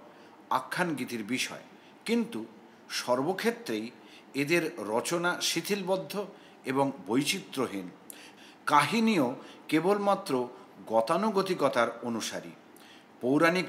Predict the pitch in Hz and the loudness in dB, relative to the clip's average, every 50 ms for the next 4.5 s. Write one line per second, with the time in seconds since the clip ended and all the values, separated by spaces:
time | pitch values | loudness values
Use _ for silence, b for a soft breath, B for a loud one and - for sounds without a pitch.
0 | - - 117 127 - - - 139 185 208 208 185 170 156 147 - 123 117 117 117 | -2 -2 -2 -2 -2 -4 -2 -2 -2 -2 0 -2 -2 -2 -2 -2 -2 -2 -2 -6
1 | B B B B B - 101 113 120 131 135 139 156 170 170 160 165 160 151 147 | B B B B B -6 -4 -2 0 2 2 2 2 2 2 2 0 -2 -2 0
2 | 139 156 160 156 - - - - - 139 139 127 110 101 107 101 92 95 90 87 | -2 -4 -4 -4 -6 -10 -16 -10 -4 -2 -2 -2 -2 -2 -4 -2 -2 -4 -8 -8
3 | - - - - B B B B B B B B B B - 98 110 120 131 135 | -12 -18 -20 -20 B B B B B B B B B B -10 -4 2 2 2 4
4 | - 190 208 226 233 190 160 170 175 151 | 4 2 4 4 4 2 2 0 -2 -2